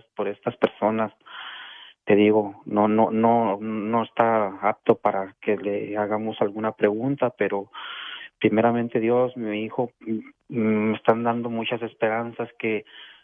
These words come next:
que logre su, su completa memoria, entonces, este, te digo, yo no, no sé, esto para mí es algo, este, <laughs> grandísimo, y gracias.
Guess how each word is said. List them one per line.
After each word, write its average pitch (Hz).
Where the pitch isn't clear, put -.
que 113
logre 117
su, 104
su 104
completa 113
memoria, 127
entonces, 110
este, 101
te 110
digo, 104
yo 101
no, 104
no 107
sé, 110
esto 113
para 104
mí 107
es 113
algo, 107
este, 107
<laughs> -
grandísimo, 107
y 101
gracias. 98